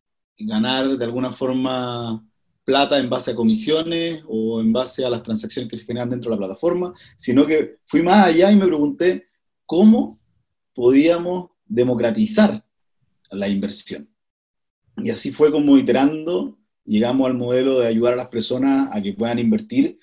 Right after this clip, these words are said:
en departamentos hoy día, en Santiago y en regiones, pensando principalmente en, en, en llegar a las personas que históricamente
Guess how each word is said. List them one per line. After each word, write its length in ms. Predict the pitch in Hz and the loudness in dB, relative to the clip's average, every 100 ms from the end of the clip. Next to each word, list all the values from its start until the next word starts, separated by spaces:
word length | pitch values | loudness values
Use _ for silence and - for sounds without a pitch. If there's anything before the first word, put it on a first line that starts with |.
| _ | _
en 120 | 104 | 0
departamentos 640 | 110 107 110 120 139 110 | 0 0 2 4 4 4
hoy 140 | 104 107 | 0 0
día, 280 | 110 123 - _ _ _ 107 | -2 -4 -10 _ _ _ -12
en 100 | 101 | -10
Santiago 680 | 107 104 110 127 - - - | -8 -2 -2 -2 -6 -10 -6
y 140 | 110 | -2
en 140 | 104 104 | 0 0
regiones, 440 | 107 143 - - - | 0 -2 0 -2 -2
pensando 400 | 117 214 151 175 | -2 -2 -2 -2
principalmente 1080 | 165 - 143 165 165 180 190 185 170 147 127 | -2 -2 -2 0 -2 -4 -2 0 0 -2 -4
en, 200 | 123 135 | -6 -8
en, 260 | 120 120 - | -6 -6 -6
en 160 | 120 | -4
llegar 220 | 113 120 185 | 0 0 0
a 40 | |
las 100 | 190 | -2
personas 400 | 156 147 190 208 | -6 -4 0 0
que 280 | - 151 147 | 0 -2 -2
históricamente 1080 | - 135 - 202 214 208 226 214 - - - | -6 -6 0 2 4 6 6 4 -2 -8 -14